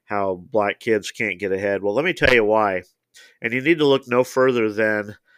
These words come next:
a bastion. We always talk about the inner cities or these big cities being run by Democrats for generations,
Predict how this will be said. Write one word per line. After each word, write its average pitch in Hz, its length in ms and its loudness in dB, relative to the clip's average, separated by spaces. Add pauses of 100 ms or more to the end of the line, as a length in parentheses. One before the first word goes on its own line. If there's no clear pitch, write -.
(180)
a 107 100 -4
bastion. 117 600 2
We 131 120 2
always 165 200 2
talk 147 180 -2
about 135 220 0
the 107 120 -8
inner 117 160 -4
cities 113 520 -4 (600)
or 110 80 -2
these 110 200 -2
big 107 240 -2
cities 113 360 -2
being 104 220 -2
run 104 220 -6
by 98 120 -4
Democrats 101 600 -6
for 95 120 -10
generations, 95 880 -10